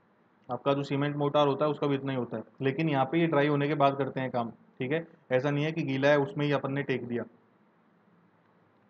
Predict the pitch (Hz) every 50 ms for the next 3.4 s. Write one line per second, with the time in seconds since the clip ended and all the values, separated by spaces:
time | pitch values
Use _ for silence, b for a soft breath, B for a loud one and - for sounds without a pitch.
0 | _ _ _ _ _ _ _ _ _ _ _ _ _ _ _ _ _ _ _ _
1 | _ _ _ _ _ _ 143 147 147 - 170 165 170 165 160 156 165 170 160 147
2 | 139 139 139 - 165 165 160 151 143 143 139 156 160 - - 151 147 147 151 160
3 | 156 151 139 139 147 156 170